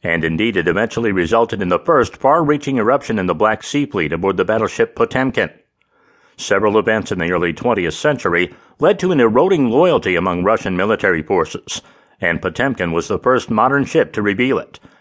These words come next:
an act that would bring it fame and make it the subject of some of the most well-known works of film and literature in Russian history.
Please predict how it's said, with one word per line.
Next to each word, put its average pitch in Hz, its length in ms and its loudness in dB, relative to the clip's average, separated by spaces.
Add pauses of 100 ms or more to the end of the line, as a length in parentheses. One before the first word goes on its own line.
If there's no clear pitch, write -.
(140)
an 147 100 0
act 214 180 -2
that 196 100 2
would 120 140 -4
bring 139 160 2
it 104 160 -4
fame 101 380 0
and 101 120 -2
make 107 160 0
it 113 120 -2
the 98 80 -2
subject 139 420 0
of 113 140 0
some 139 180 0
of 113 80 2
the 107 80 2
most 98 260 0
well-known 117 460 2
works 104 240 2
of 98 140 -4
film 101 260 0
and 98 100 0
literature 101 460 0
in 87 140 0
Russian 95 260 0
history. 95 480 -2